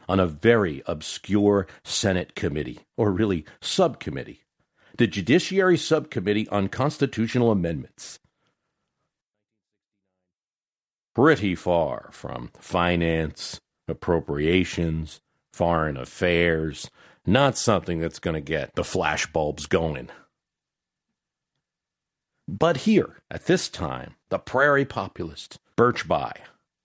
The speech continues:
was an unlikely player in shaping the nation's most important decision. He was a young man on a mission, twenty-six years old,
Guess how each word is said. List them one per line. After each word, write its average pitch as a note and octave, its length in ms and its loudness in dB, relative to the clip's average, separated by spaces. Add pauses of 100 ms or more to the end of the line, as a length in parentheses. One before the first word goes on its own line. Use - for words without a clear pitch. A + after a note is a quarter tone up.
(320)
was G#2+ 160 4
an A#2+ 80 4
unlikely C#3+ 540 4
player F#2+ 500 0
in E2+ 120 -2
shaping A2 400 0
the G#2 100 2
nation's G#2 460 0
most A#2 360 2
important A#2+ 600 -2
decision. F2 560 -6 (2250)
He B3 320 6
was E3+ 360 4
a C#3 60 2
young D3+ 360 6
man B2 320 4
on G#2+ 140 2
a F#2+ 40 0
mission, F2 440 -4 (160)
twenty-six D3 520 0
years B2 220 0
old, A2 380 0